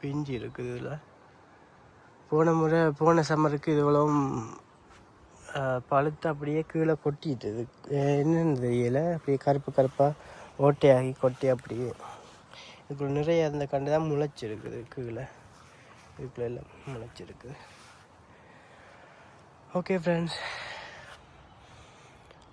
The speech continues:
உங்களுக்கு இந்த வீடியோ பிடிச்சிருந்தா லைக் பண்ணுங்க. உ-, உங்களுக்கு தோட்டம் செய்கிறது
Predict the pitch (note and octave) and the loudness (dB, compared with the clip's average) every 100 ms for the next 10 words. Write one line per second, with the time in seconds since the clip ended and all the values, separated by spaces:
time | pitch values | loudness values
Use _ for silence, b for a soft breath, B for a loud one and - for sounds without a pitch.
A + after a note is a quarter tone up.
0 | - D3 D3 C#3+ C#3+ C#3 C#3+ D3 C#3+ C#3+ | -8 -4 -2 0 0 0 0 -2 -2 -6
1 | D3 C#3 D3 E3+ B - C3 B2+ - A#2 | -4 -4 -4 -8 B -8 -8 -8 -10 -8
2 | A#2 D3 - - - - - B B B | -8 -8 -10 -18 -20 -20 -20 B B B
3 | B B B - - D3+ D3+ D3+ D#3 D3+ | B B B -18 -4 0 2 4 2 2
4 | D#3 C#3+ - - - E3+ F#3 F#3+ E3+ D3 | 2 2 -2 -14 -2 4 4 4 2 4
5 | C3+ C3+ | 4 2